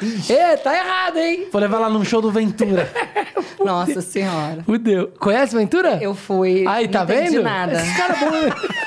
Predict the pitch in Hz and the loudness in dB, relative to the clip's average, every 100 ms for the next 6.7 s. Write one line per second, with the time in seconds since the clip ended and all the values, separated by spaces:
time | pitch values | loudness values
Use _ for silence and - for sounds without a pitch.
0 | - 214 233 233 233 214 - 247 226 220 | -4 -2 -2 -2 -2 -4 -4 -2 -2 -2
1 | 185 170 190 175 151 - - - - 147 | -2 -2 -2 -2 -6 -12 -20 -12 -8 -4
2 | 220 220 208 202 202 180 185 214 190 - | -4 -2 -2 -2 -4 -4 -2 -2 -2 -4
3 | 185 180 214 214 208 208 226 - 196 175 | -4 -2 -4 -2 0 0 -2 -2 -2 -2
4 | 170 175 - 170 185 180 170 180 175 - | -4 -6 -4 -2 0 0 0 -2 -2 -2
5 | 196 143 190 190 180 196 233 214 226 202 | -2 0 0 0 0 0 0 0 0 0
6 | 190 165 143 160 151 147 - | 0 -2 -2 -2 -2 -4 -8